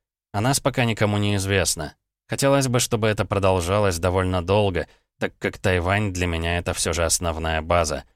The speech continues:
У меня должна быть своя, прикрытая со всех сторон база, с которой я смогу совершать налеты на японцев. В прямом и фигуральном смысле.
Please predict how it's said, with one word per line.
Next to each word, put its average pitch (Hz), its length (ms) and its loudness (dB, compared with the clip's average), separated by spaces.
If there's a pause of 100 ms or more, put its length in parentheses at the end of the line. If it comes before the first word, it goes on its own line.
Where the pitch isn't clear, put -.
(160)
У 110 80 -4
меня 113 220 2
должна 127 380 4
быть 123 160 0
своя, 101 420 0
прикрытая 87 560 0
со 85 160 0
всех 90 260 0
сторон 87 420 2
база, 101 300 2
с - 120 0
которой 107 380 0
я 92 180 0
смогу 92 320 0
совершать 92 540 0
налеты 85 420 0
на 82 80 -2
японцев. 82 680 -2 (340)
В - 100 -20
прямом 110 460 0
и 127 60 -6
фигуральном 98 640 0
смысле. 78 600 -4